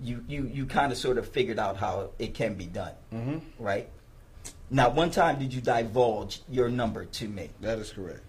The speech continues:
Speaker 1: Send it to me. Think of that number. Send it to me.
Speaker 2: Sent.
Speaker 1: Send it to me. Send me that fifteen. Send me that fifteen right there.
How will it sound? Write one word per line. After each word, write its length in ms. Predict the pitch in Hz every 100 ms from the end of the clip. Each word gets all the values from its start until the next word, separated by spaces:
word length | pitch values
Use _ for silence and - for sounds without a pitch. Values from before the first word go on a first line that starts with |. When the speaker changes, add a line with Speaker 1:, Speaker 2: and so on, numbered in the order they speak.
| - - - -
Speaker 1:
Send 340 | - - 131
it 100 | 123
to 100 | -
me. 140 | 104 82 - - - - -
Think 160 | 139 131
of 60 |
that 160 | 123 113
number. 280 | 117 101 82
Send 380 | - - 139 123
it 80 | -
to 100 | -
me. 120 | - - - -
Speaker 2:
Sent. 340 | - - 92 - -
Speaker 1:
Send 400 | - 147 135 131
it 100 | -
to 100 | 107
me. 120 | 90 - - - - -
Send 320 | - - 139
me 60 | 143
that 160 | 143 120
fifteen. 540 | - - - - 110 - - -
Send 360 | - - 139
me 60 | 135
that 200 | 120 110
fifteen 500 | - 113 - - 110
right 240 | 104 95 -
there. 220 | 92